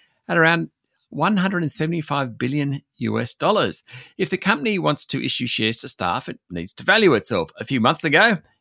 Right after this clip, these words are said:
was valued at a hundred and fifty billion U S dollars. That's now risen. The higher value would make SpaceX one of the world's seventy-five biggest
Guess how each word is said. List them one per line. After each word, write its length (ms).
was 140
valued 480
at 80
a 40
hundred 280
and 100
fifty 280
billion 520
U 160
S 100
dollars. 440
That's 240
now 180
risen. 440
The 80
higher 280
value 520
would 200
make 300
SpaceX 800
one 100
of 80
the 80
world's 360
seventy-five 680
biggest 380